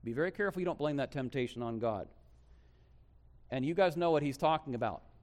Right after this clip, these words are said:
I can't tell you how many times in my life, even in recent memory, I have felt this in my heart. You know, if God didn't make it so hard, it wouldn't be so tempting to quit. If God didn't make it so hard, it wouldn't be quite so tempting to quit.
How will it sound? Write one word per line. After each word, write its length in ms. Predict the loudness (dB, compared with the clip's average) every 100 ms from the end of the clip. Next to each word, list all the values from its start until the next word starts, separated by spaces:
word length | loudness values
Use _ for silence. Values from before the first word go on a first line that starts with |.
| -16 -2
I 200 | 2 2
can't 360 | 0 -4 -4
tell 200 | 0 2
you 160 | 2 0
how 120 | 0
many 220 | -2 -4
times 340 | -2 0 0 -2
in 60 |
my 220 | -4 -2 0
life, 380 | 2 2 0 -8 -6
even 240 | -2 0 0
in 80 |
recent 320 | 0 -2 -4 -4
memory, 360 | -4 -4 -6 -2
I 140 | 0
have 180 | 0 -2
felt 420 | -2 2 2 2
this 200 | -2 -2
in 180 | -6 -6
my 220 | -2 -2
heart. 260 | 0 0 0
You 60 | -2
know, 120 | -4
if 140 | -4 0
God 260 | 2 2
didn't 240 | 0 -2 -2
make 160 | -4
it 100 | -4
so 220 | -2 -2
hard, 340 | 2 4 4 2
it 80 | -4
wouldn't 220 | -4 -4
be 80 | -6
so 160 | -6
tempting 400 | -4 -4 -4 -8
to 80 | -10
quit. 300 | -8 -8 -8 -14 -20 -20 -20 -20 -20 -20 -20 -20 -20 -20 -20 -20 -20 -20 -20 -20 -20 -20 -20 -20 -20 -20 -20 -8
If 120 | -2
God 220 | 2 4
didn't 220 | 4 2
make 180 | 2 2
it 80 | 2
so 180 | 0 4
hard, 440 | 8 8 6 0
it 60 | -6 -14 -20 -20 -20 -20 -4
wouldn't 160 | 2 4
be 80 | 4
quite 220 | 4 4
so 100 | 2
tempting 440 | 0 0 0 -4
to 80 | -4
quit. 300 | 2 4 4